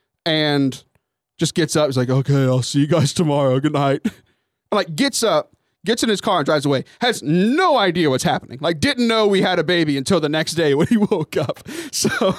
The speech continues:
<laughs> it's crazy. So we get in the car, and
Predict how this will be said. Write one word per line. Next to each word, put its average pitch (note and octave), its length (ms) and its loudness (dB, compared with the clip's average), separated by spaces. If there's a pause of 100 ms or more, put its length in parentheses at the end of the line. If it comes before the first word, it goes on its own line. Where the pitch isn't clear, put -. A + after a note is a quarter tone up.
(600)
<laughs> C#5 360 -2
it's G4+ 400 -2
crazy. G#3+ 380 -2 (260)
So B3+ 260 2
we C4+ 200 2
get D#4 200 -2
in C#4+ 60 2
the A#3+ 100 0
car, C#3+ 380 0 (960)
and E3 640 -2